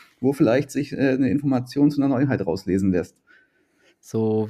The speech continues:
Speaker 2: wie im Europapark, im russischen Themenbereich sind doch auch die Holzschnitzer. Und die hatten doch quasi, äh, bevor Wodan announced wurde, ja schon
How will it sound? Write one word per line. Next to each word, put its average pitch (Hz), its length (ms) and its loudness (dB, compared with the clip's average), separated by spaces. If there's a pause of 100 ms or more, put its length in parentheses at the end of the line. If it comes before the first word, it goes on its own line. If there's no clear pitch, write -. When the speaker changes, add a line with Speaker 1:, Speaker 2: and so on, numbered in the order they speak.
Speaker 2:
wie 117 120 0
im 110 300 0
Europapark, 107 800 0
im 104 160 -6
russischen 117 460 -6
Themenbereich 110 460 -2
sind 117 80 -6
doch 107 80 0
auch 120 100 2
die 117 120 -2
Holzschnitzer. 123 680 0 (380)
Und 110 80 -6
die 107 80 0
hatten 123 160 -2
doch 117 200 0
quasi, 120 500 2
äh, 117 400 2
bevor 123 580 2
Wodan 143 320 2
announced 117 640 0
wurde, 120 300 2
ja 120 160 2
schon 123 400 0